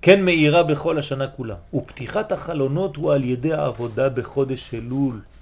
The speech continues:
כלומר, אתה בחודש אלול צריך לפתוח חלונות. מי שפותח חלונות בחודש אלול, הרי למדנו, כן, בשם אדנות, אני רק עושה לכם,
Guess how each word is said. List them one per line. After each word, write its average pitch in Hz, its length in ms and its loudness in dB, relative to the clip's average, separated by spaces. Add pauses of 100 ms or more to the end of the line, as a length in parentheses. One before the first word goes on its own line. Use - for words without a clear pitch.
(480)
כלומר, 139 640 0
אתה 160 360 -2
בחודש 147 760 -2
אלול 147 280 0
צריך 147 240 -10
לפתוח 147 440 0
חלונות. 127 720 -4
מי 147 140 -2
שפותח 143 760 -4
חלונות 131 600 -4
בחודש 139 580 -4
אלול, 135 280 -4 (320)
הרי 143 240 2
למדנו, 143 540 2
כן, 143 260 -2
בשם 143 320 -2
אדנות, 147 400 0 (1400)
אני 110 100 -8
רק 139 160 0
עושה 139 200 -6
לכם, 123 260 -6